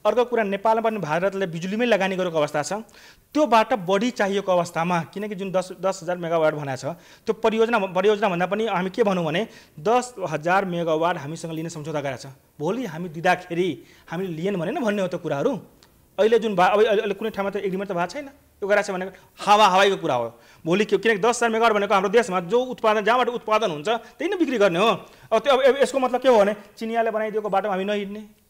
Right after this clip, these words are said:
भारतले बनाइदिएको, म, गाडीमा हामी नचढ्ने, यसको मतलब यो, त्यो यो भर्खर भकम फुसो कुराहरू हो। हाम्रो नेता लिडरसिपमा अलिकति सु-, सुमधुर वातावरण भयो भने नेपाललाई समृद्ध बनाउनको लागि चिनिया र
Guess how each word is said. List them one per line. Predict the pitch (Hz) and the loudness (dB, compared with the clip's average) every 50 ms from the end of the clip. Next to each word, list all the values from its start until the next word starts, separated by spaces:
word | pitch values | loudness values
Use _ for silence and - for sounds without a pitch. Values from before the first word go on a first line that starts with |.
| _ _ _ _ _ _ _ - | _ _ _ _ _ _ _ 0
भारतले | 170 185 220 226 220 214 | 2 4 4 4 4 2
बनाइदिएको, | 214 220 220 214 220 208 220 220 196 | 2 0 2 0 0 0 0 -2 -2
म, | 175 170 170 175 170 170 170 180 180 175 170 | -2 -4 -4 -6 -6 -8 -10 -8 -8 -2 4
गाडीमा | 185 196 196 220 208 220 214 208 185 170 156 | 4 4 4 2 0 0 2 2 2 0 0
हामी | 151 175 185 | -2 -2 -2
नचढ्ने, | 202 214 208 226 220 202 202 220 226 214 - _ _ _ 175 | -4 -2 0 0 0 0 -2 -8 -10 -12 -16 _ _ _ -12
यसको | - 214 220 | -8 -8 -4
मतलब | 214 247 262 | -2 -2 -2
यो, | 254 254 - | -2 -8 -12
त्यो | - - 277 | -12 -10 -8
यो | 269 262 262 254 185 | 0 2 2 2 4
भर्खर | 151 143 143 196 190 | 0 -2 -4 -4 -6
भकम | - - 180 185 170 | -6 -6 -8 -8 -8
फुसो | - 170 190 | -8 -10 -6
कुराहरू | 185 202 196 190 190 214 | -2 0 2 2 6 6
हो। | 247 277 262 - - - - - _ - | 4 4 2 -6 -16 -20 -20 -20 _ -2
हाम्रो | - 185 214 240 254 262 277 277 262 214 170 | -2 0 0 2 2 4 6 6 6 4 2
नेता | 156 165 180 226 233 277 220 185 165 160 | -2 -2 0 2 4 4 4 4 4 2
लिडरसिपमा | 202 247 233 233 254 233 - 233 233 254 202 | 2 2 2 2 -2 -6 -4 -2 -4 -2 -2
अलिकति | 196 185 185 202 190 208 | -4 -4 -4 -4 -4 -6
सु-, | 185 - - 160 151 | -8 -8 -10 -12 -8
सुमधुर | - 196 208 196 262 208 202 | -6 -6 -6 -6 -4 -4 -4
वातावरण | 190 - 180 170 156 151 | -4 -2 -4 -4 -2 -2
भयो | 160 170 196 | 0 0 0
भने | 202 233 277 269 - - - - _ _ | 0 -2 -4 -6 -8 -18 -20 -20 _ _
नेपाललाई | 170 180 180 202 202 202 208 208 | -8 -6 0 0 2 2 2 0
समृद्ध | 202 - 175 196 220 208 | -4 -4 -4 -4 -2 -2
बनाउनको | 196 196 196 196 196 | -2 -2 -2 0 0
लागि | 202 202 214 262 254 - - _ _ _ | 0 0 0 -2 -8 -10 -16 _ _ _
चिनिया | - 202 202 208 220 226 | -8 -6 -4 -2 0 0
र | 220 | 0